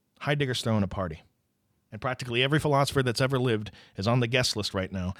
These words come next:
smiling and nodding at each other about a certain ontological bedrock that they've all built their systems on top of. And Heidegger's here to stop smiling and nodding. What is it to be a human being?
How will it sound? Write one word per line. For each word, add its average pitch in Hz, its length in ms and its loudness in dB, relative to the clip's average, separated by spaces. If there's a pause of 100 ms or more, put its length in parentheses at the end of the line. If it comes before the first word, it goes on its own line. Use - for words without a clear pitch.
(200)
smiling 135 520 0
and 123 120 4
nodding 117 300 2
at 101 80 -2
each 95 140 -6
other 101 200 0
about 98 160 0
a 101 40 0
certain 131 360 0
ontological 113 640 -2
bedrock 110 500 -2
that 101 140 -6
they've 101 140 -4
all 101 120 0
built 101 240 -6
their 104 80 0
systems 95 400 0
on 95 100 2
top 98 240 -2
of. - 160 -10 (460)
And 107 140 0
Heidegger's 127 400 2
here 101 240 0 (260)
to 117 80 0
stop 120 300 2
smiling 104 420 2
and 92 80 2
nodding. 85 300 -2 (1200)
What 170 220 4
is 165 160 4
it - 100 -4
to 147 120 0
be 107 480 -2 (120)
a 104 80 -4
human 92 380 -2
being? 78 240 -8